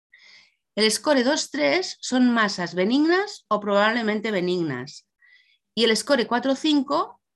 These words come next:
malignas o probablemente malignas. Y esto, y quizás esta es la diapositiva más importante,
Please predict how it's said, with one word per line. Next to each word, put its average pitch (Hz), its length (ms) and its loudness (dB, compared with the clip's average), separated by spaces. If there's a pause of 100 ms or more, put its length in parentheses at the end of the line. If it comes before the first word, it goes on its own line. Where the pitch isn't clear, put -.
(120)
malignas 247 720 2
o 269 60 -2
probablemente 190 640 -2
malignas. 165 600 -6
Y 262 140 2
esto, 392 460 -4 (140)
y - 260 -10
quizás 202 280 -2
esta 247 160 -6
es 220 80 -4
la 214 100 0
diapositiva 180 460 -2
más 175 160 -4
importante, 190 800 -4